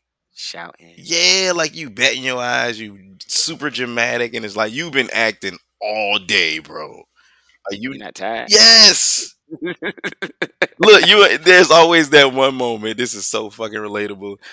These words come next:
Speaker 2: There's always that one moment when you got your phone and you just fucking scrolling, and then somebody asks you something, and you can't help but be your regular voice and be like, "You thirsty?" "No, I'm good."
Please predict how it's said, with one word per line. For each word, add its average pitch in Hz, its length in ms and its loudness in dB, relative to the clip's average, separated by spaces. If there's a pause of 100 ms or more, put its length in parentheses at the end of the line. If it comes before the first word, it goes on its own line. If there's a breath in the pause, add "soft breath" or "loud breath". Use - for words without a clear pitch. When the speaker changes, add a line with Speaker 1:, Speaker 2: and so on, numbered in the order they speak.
Speaker 2:
There's 104 180 -6
always 127 320 4
that 123 120 -2
one 113 220 -8
moment 107 260 -12
when 104 80 -12
you 104 100 -12
got 101 220 -2
your 101 80 -12
phone 110 540 -8 (340 soft breath)
and 98 160 -12
you 107 140 -14
just 104 260 -6
fucking 107 280 -8
scrolling, 110 640 -6
and 98 120 -12
then 98 380 -14
somebody 104 340 -6
asks 107 240 -4
you 104 60 -12
something, 107 340 -8
and 107 100 -12
you 127 80 -12
can't 120 280 -2
help 131 260 -2
but 113 180 -6
be 131 260 -6
your 110 200 -6
regular 113 460 -4
voice 110 400 -10
and 101 100 -20
be 104 40 -16
like, 101 280 -10 (260 soft breath)
"You 104 120 -14
thirsty?" 113 440 -6 (140)
"No, 80 220 -18
I'm 80 180 -20
good." 82 320 -16